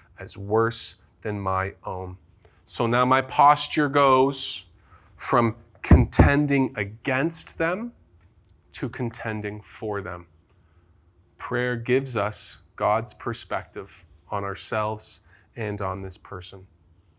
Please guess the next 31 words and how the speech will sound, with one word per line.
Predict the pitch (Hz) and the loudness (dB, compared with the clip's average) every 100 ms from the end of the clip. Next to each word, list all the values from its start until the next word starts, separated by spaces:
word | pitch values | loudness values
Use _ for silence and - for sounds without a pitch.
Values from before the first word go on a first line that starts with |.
| - - | -18 -4
Let | 143 | 0
me | 147 143 139 _ _ - - | 2 2 -2 _ _ -20 -18
share | - - 131 107 101 | -6 0 2 2 0
an | 104 | -4
example | 107 110 101 104 | -6 -6 -6 -6
of | 98 | -6
this | 95 | -8
in | 110 | -8
my | 101 | -8
own | 95 95 | -8 -10
life. | 92 90 - _ - - - - - | -12 -14 -18 _ -20 -20 -20 -14 0
I | 127 | 2
was | 147 143 | 4 4
on | 143 135 | 4 6
a | 120 113 - | 6 4 2
team | - 180 175 | 6 8 8
of | 131 - | 6 2
Christians | - 156 - 160 151 127 | -2 0 2 2 2 0
on | 110 | -2
a | |
trip | - - 147 147 _ _ | -4 -2 -2 -2 _ _
to | - 110 | -6 -6
a | |
very | 98 117 127 127 | -2 0 2 0
difficult | - 117 120 120 - | -4 -6 -6 -8 -4
part | 117 110 | -4 -4
of | |
the | 107 | -6
world. | 104 104 110 - | -4 -6 -6 -10
It's | - | -2
actually, | 110 110 - - 104 104 | 0 0 -2 -10 -10 -10